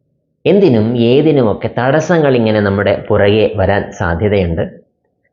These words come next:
മനസ്സുഖം ഒരല്പം കുറഞ്ഞിരിക്കാനാണ് സാധ്യത. ഉദ്ദേശിക്കുന്ന പോലെ കാര്യങ്ങൾ നടക്കാത്തതിൽ നിരാശ അനുഭവിക്കേണ്ടതായി വരാം.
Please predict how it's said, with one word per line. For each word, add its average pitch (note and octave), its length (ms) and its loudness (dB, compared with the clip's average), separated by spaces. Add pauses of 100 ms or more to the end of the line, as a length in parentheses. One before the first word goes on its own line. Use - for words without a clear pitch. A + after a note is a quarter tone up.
(100)
മനസ്സുഖം B2+ 460 2
ഒരല്പം B2 540 0
കുറഞ്ഞിരിക്കാനാണ് G#2+ 960 0
സാധ്യത. E2 500 -4 (760)
ഉദ്ദേശിക്കുന്ന G#3 600 2
പോലെ F#3 340 2
കാര്യങ്ങൾ D3 680 0
നടക്കാത്തതിൽ C3 760 0
നിരാശ A2+ 480 0
അനുഭവിക്കേണ്ടതായി C3+ 1080 2
വരാം. F2+ 240 0